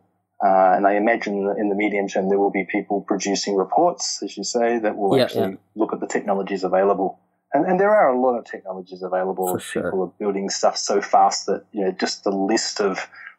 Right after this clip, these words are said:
Speaker 1: of, uh, deep learning technology itself is, is actually a significant, uh, document.
Speaker 2: Yeah, it's w-, it's wild how much is out there. You had mentioned sort of one way of potentially cracking that nut, which is,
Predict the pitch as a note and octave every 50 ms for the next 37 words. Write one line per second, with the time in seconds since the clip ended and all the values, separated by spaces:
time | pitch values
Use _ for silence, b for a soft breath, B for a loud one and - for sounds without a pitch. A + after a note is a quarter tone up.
0 | B _ - A2+ G#2 G2 F#2+ F2+ - G#2+ G2 F#2+ F#2 F#2 F#2 F#2 F#2 - A2+ A2+
1 | - - G#2+ G#2+ A2+ G#2+ G2+ G2+ - - - - D3 G3 - - G3 G2 G2+ G2
2 | G2 - - - D#3+ D#3+ D3+ - - A#2 G#2 G2+ - - - - A2 G2+ - -
3 | - - A2 G2 - - - - G2+ F#2+ F#2+ F#2+ F#2+ - - - - A#2+ - A2
4 | A2+ - - - - A2+ G2+ - _ b b b b b b b _ _ _ -
5 | A#2 - - G#2+ G2 - A2 - - - A2 F#2 F2+ - _ _ _ _ _ -
6 | C#3 D3+ D#3+ D3 A2+ A2+ - - B2+ A#2 A#2 A#2+ - - C3+ B2 - - A#2 A#2
7 | A#2+ C#3 D3 C#3+ C3 B2+ B2 A#2 A2+ A2 - B2 A2+ A#2 A2+ A2+ - B2+ B2 A#2+
8 | A#2 - - _ _ - - - - - D#3+ D3+ D#3 E3 D#3 C3+ C3+ C#3 C3+ -
9 | C#3 A#2+ - C3+ A#2 G#2+ G#2+ A#2+ B2+ C3+ C3 B2 A#2 A2+ - - - - A#2+ A2
10 | - B2 A#2 - - - B2 A#2+ A#2 - B2 A2 G#2+ G#2+ G#2 - - A#2+ B2+ B2+
11 | A#2+ - - A#2 A2+ G#2 - A#2 A2+ G#2+ G#2 G2+ -